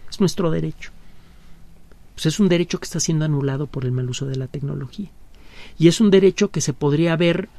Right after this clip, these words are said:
todavía más afectado como consecuencia de esta tecnología.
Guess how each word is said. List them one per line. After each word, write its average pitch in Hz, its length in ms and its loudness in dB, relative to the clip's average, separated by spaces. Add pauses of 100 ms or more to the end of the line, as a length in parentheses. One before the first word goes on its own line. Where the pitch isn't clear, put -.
(400)
todavía 185 460 8
más 165 300 2
afectado 165 640 -2 (160)
como 139 220 -2
consecuencia 147 580 -4
de 143 80 -2
esta 147 180 -6
tecnología. 139 720 -2